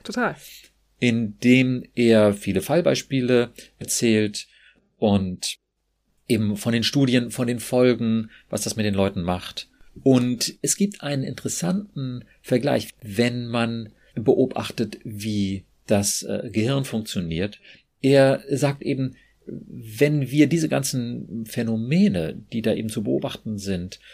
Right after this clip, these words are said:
Speaker 2: in einem Bild zusammenfassen, dann könnte man sagen, das Gehirn ist nicht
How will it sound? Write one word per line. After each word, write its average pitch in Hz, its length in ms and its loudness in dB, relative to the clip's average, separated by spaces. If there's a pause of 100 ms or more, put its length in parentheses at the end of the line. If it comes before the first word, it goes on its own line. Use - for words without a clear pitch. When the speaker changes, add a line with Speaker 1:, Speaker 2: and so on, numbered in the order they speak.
(240)
Speaker 2:
in - 160 -6
einem 113 200 -4
Bild 214 200 4
zusammenfassen, 101 640 -2
dann 123 120 -4
könnte 170 200 -2
man 131 120 -2
sagen, 107 240 -2
das 104 180 -4
Gehirn 107 760 0 (320)
ist - 340 -2
nicht - 580 -6